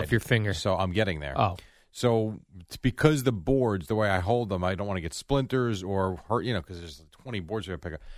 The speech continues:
Speaker 2: I put gloves on, and I have very tight rubber gloves that are very padded. So when I ripped my glove off, when I was done,
Speaker 1: Mm.
Speaker 2: I'm like, "Ooh, where'd my ring go?" I thought it was in the glove. It wasn't. I spent an hour searching the area.
Speaker 1: It got flung when you pulled the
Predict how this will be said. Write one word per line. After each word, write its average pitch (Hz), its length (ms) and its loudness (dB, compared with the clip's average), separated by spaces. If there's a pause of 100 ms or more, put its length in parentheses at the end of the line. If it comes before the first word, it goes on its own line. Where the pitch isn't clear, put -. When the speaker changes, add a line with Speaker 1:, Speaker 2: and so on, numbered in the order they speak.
(160)
Speaker 2:
I 98 40 0
put 117 140 8
gloves 156 320 6
on, 69 260 -2 (360)
and 104 100 0
I 117 40 4
have 107 100 0
very 127 220 4
tight - 480 0 (140)
rubber 104 460 0
gloves 104 380 2
that 92 100 0
are 90 80 2
very 101 340 2
padded. 85 680 0 (540)
So - 180 0
when 131 80 6
I 127 40 8
ripped 139 260 4
my 123 140 2
glove 127 400 2
off, 87 380 2
when 98 80 0
I 95 60 2
was 92 220 -2
done, 92 460 4 (100)
Speaker 1:
Mm. 110 240 -6 (160)
Speaker 2:
I'm 110 60 -8
like, 113 120 2
"Ooh, 156 200 0
where'd 110 180 0
my 117 100 4
ring 139 240 4
go?" 110 120 4
I 95 80 2
thought 104 220 2
it 107 40 0
was 95 120 -2
in 95 100 0
the 90 80 0
glove. 104 340 0
It 71 120 -12
wasn't. 85 460 -2 (440)
I 135 140 2
spent 127 320 0
an 107 80 4
hour 101 500 0 (480)
searching 131 580 2
the 113 160 0
area. 123 560 2
Speaker 1:
It 139 80 4
got 139 160 6
flung 147 440 4
when 135 140 4
you 123 120 4
pulled 131 340 8
the 120 380 2